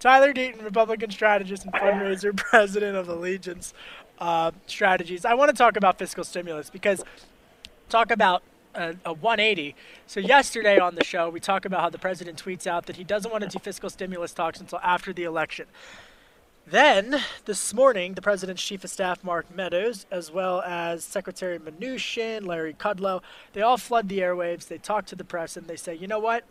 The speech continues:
We wanna do a piecemeal approach." Speaker Pelosi then goes on A B C's The View, and she had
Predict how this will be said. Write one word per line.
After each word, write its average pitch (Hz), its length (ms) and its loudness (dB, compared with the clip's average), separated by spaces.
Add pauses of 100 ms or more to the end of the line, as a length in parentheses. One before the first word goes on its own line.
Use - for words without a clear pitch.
(520)
We 196 140 -6
wanna 202 200 -4
do 185 160 -4
a 170 60 -6
piecemeal 185 640 -10
approach." - 640 -8 (400)
Speaker 240 400 -8
Pelosi 202 560 0
then 185 180 -6
goes 180 220 -8
on 180 160 -4
A 185 100 -6
B 170 140 -14
C's 185 260 -12
The 170 100 -16
View, 180 460 -4 (240)
and 190 100 -14
she - 180 -4
had 208 220 0